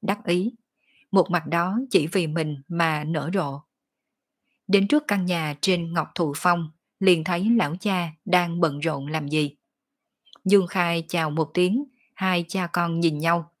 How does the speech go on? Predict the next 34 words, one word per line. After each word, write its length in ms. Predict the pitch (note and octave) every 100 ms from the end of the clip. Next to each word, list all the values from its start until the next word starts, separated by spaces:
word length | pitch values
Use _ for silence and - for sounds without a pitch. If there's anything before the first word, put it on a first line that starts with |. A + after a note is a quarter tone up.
| _ _ _
Dương 240 | F3+ F#3+ E3
Tứ 180 | F3+ G3+
Gia 240 | G3+ F#3
len 240 | E3 E3+ E3
lén 360 | E3 E3+ A#3 C4 F3+
ra 140 | F#3
một 220 | E3 D#3
dấu 200 | D#3+ E3+ G#3+
tay, 300 | E3+ E3 D#3 _ _
"Hãy 380 | - D#3 C#3 G#3
an 200 | E3+ E3
tâm." 200 | D#3 F3 D#3+ _ _ _ _ _ _ _ _ _ _ _ _ _ _ _ _ _ F#3
"Cha 260 | F#3 F3 E3+
à, 300 | D3+ D#3 D3+ E3+
thật 160 | E3+ D#3+
là 180 | E3+ D#3
cực 140 | F3
khổ 320 | - F3 D3+ A#3+
rồi." 200 | G3+ D3+ - _ _ _ _ _ _ _
Dương 220 | F#3+ F#3+
Khai 380 | F3+ F3+ E3+ E3+
vô 260 | F3 F3 E3
cùng 240 | F3 D3+
cảm 180 | C#3+ D3
kích. 180 | E3 C4 - _ _ _ _ _ _
Quay 180 | - F#3+
đầu, 360 | F3 D#3+ D3+ C#3
Dương 300 | - F3+ E3+
Tứ 140 | D#3 F3
Gia 220 | A3+ F3
hô, 320 | D#3 D#3+ D3+ _ _ _ _ _ _ _ _ _ -
"Tổ 200 | E3+ G#3
Trúc 120 | C#4
à, 400 | G3 D#3 D#3+ D#3